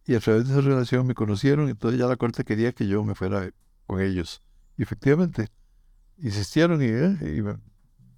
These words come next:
yo fui a, con ellos un año después de llegar a Nicaragua. Yo llegué en el setenta y nueve. En el ochenta ya estaba en la corte. Pues, al final de los ochenta.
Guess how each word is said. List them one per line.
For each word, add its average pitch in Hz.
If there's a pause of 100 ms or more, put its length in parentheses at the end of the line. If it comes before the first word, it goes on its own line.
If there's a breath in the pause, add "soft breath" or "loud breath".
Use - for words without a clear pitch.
(800)
yo 101 (320)
fui 107
a, 104 (540)
con 113
ellos 131
un 127
año 131
después 117
de 120
llegar 98
a 95
Nicaragua. 98
Yo 104
llegué 123 (440)
en 123
el 113
setenta 113
y 104
nueve. 107 (1200)
En 98
el 95
ochenta 117
ya 104
estaba 95
en 90
la 87
corte. 139 (840)
Pues, - (400)
al 107
final 117
de 110
los 95
ochenta. 95